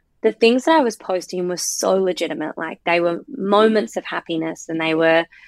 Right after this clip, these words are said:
I was so genuinely happy in those moments. Like, say it's me with my surfboard about to <laughs> go for a surf. Like, I'm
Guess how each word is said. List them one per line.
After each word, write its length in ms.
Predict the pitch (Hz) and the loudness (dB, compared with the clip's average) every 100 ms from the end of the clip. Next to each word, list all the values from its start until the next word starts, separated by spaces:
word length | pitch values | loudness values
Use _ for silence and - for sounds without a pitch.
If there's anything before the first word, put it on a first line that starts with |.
| - _ _ _ _ | -20 _ _ _ _
I 120 | - | -6
was 160 | 202 208 | -2 0
so 360 | - - 233 240 | 0 4 4 4
genuinely 480 | 214 208 190 185 | 0 0 -2 -4
happy 360 | 180 196 196 185 | -6 -8 -8 -6
in 80 | 175 | -4
those 180 | 175 175 | -4 -4
moments. 320 | 165 175 185 | -6 -6 -4
Like, 140 | 180 - | -4 0
say 200 | 202 196 | 2 2
it's 160 | - | 2
me 160 | 208 208 | 0 0
with 120 | 190 | 0
my 120 | 190 | -2
surfboard 420 | 180 190 180 170 175 | 0 0 0 -4 -4
about 220 | 170 - | -4 -4
to 80 | 202 | -4
<laughs> 120 | 214 | 2
go 120 | 233 | 2
for 120 | 220 | 2
a 80 | 208 | -2
surf. 280 | 202 202 185 | 2 0 2
Like, 140 | 196 208 | -2 -2
I'm 360 | 247 320 262 | 0 2 0